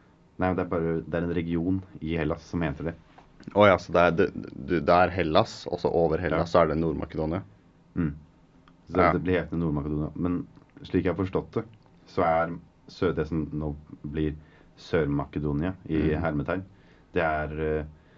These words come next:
Speaker 1: eh, litt, det er ikke som Catalonia i Spania, men det er jo, jeg tror de har ganske mye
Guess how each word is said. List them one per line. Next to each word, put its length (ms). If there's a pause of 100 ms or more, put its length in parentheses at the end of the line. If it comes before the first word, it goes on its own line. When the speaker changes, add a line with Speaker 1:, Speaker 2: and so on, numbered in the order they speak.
(340)
Speaker 1:
eh, 260
litt, 300 (220)
det 200
er 120
ikke 280
som 420 (220)
Catalonia 520 (280)
i 100
Spania, 360 (180)
men 160
det 80
er 80
jo, 280
jeg 100
tror 200
de 320 (140)
har 160
ganske 320
mye 320